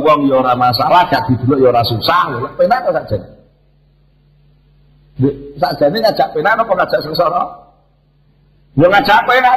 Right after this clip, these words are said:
tapi yo wong kadung atine nyakote ngriku ya, emoh.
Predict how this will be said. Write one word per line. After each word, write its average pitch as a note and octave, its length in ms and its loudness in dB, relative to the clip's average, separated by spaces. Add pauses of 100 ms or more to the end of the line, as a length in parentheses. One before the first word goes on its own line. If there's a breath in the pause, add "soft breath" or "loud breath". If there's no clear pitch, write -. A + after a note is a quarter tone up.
tapi A#3 240 0
yo C#4 100 4 (160)
wong A3 140 -8
kadung G3+ 480 -6 (240)
atine F#3 480 -4
nyakote F3 480 -2
ngriku G#3 420 -2 (140)
ya, A#2 80 0
emoh. F3 520 -2